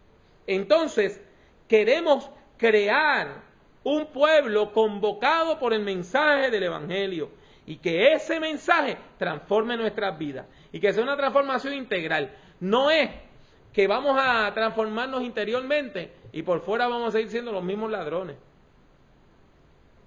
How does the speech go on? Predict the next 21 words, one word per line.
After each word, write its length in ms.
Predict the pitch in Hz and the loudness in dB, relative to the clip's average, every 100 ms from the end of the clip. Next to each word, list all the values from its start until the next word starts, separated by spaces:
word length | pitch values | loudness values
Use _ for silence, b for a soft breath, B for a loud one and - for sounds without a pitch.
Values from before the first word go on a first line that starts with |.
| _ _ _ _ _ _ _ b b _ | _ _ _ _ _ _ _ b b _
Tiene 260 | 233 302 | -2 -2
que 100 | 302 | -2
ser 200 | 262 294 | 2 0
una 180 | 294 277 | 0 -4
transformación 640 | 277 262 277 262 240 254 285 | -2 0 -2 -2 -4 -4 -8
integral 540 | 233 208 190 165 - - - | -4 -2 0 -2 -4 -16 -14
de 120 | 147 185 | -4 -2
nuestra 460 | 185 175 170 147 | -2 -4 -2 0
alma, 500 | 202 254 277 262 - - | 0 0 -4 -6 -8 -6
nuestro 380 | 180 175 156 | -6 -4 -6
cuerpo, 640 | 151 180 240 240 254 254 - | -2 -2 -2 -2 -2 -2 -6
nuestro 300 | 170 175 165 | -8 -8 -6
espíritu, 640 | 160 - 226 254 240 262 247 - | -8 -8 -10 -10 -10 -12 -12 -14
nuestras 340 | 175 185 190 180 | -8 -6 -2 -4
emociones, 760 | 175 165 196 226 247 254 247 - - | -4 -10 -6 -6 -6 -8 -10 -14 -2
nuestros 360 | 190 190 190 165 | -2 0 -4 0
valores, 760 | 175 175 220 254 247 254 233 - - _ _ _ _ _ - | 0 2 2 2 0 -4 -6 -14 -20 _ _ _ _ _ 0
nuestras 380 | 208 214 202 190 | 0 2 2 0
actitudes, 840 | 185 185 180 220 269 269 269 254 - - b b | -2 -8 -6 -6 0 4 4 2 -10 -20 b b
nuestro 360 | 202 208 208 208 | 4 4 4 -2
pensamiento. 1080 | 202 185 185 180 185 233 208 147 139 113 | -2 -4 -6 -4 -4 -2 -4 -8 -12 -16